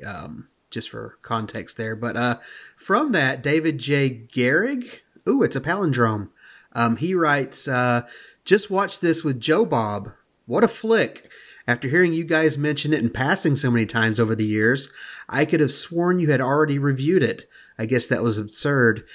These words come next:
Um, I was expecting it to be way more ridiculous, but in fact, I found it pretty effective.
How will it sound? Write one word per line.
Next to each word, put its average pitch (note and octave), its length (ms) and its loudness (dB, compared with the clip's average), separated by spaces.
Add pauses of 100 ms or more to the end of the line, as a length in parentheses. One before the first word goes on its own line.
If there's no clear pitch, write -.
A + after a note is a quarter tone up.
(300)
Um, G#2+ 480 -4 (160)
I A#2+ 100 2
was C#3 160 2
expecting F#3+ 520 -2
it E3 120 2
to C3+ 60 -6
be D3+ 100 2
way C#3+ 220 2
more D3 160 0
ridiculous, C3+ 680 2
but - 180 0
in A#2 100 0
fact, C#3 500 -2
I A#2+ 160 2
found B2+ 320 0
it - 160 -4
pretty D3 260 0
effective. D3+ 640 -2